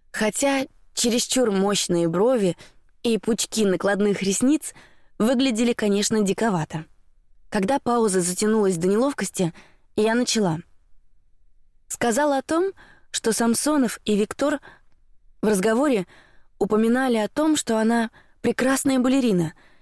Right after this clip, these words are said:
и надеялись на ее возвращение к выпускному спектаклю. Не знаю, поняла ли она, что это вранье. И дураку ясно, что даже после того, как встанет на ноги,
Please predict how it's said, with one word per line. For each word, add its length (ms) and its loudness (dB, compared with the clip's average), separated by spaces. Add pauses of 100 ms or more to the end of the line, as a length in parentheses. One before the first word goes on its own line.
(220)
и 60 0
надеялись 600 0
на 60 0
ее 260 0
возвращение 640 0
к 60 -12
выпускному 460 -2
спектаклю. 600 -6 (680)
Не 120 0
знаю, 300 0
поняла 380 0
ли 100 2
она, 320 0
что 180 -4
это 200 0
вранье. 500 2 (560)
И 60 0
дураку 440 0
ясно, 520 -2 (340)
что 200 -4
даже 340 0 (120)
после 340 0
того, 300 0
как 220 -4
встанет 480 -2
на 220 2
ноги, 340 -2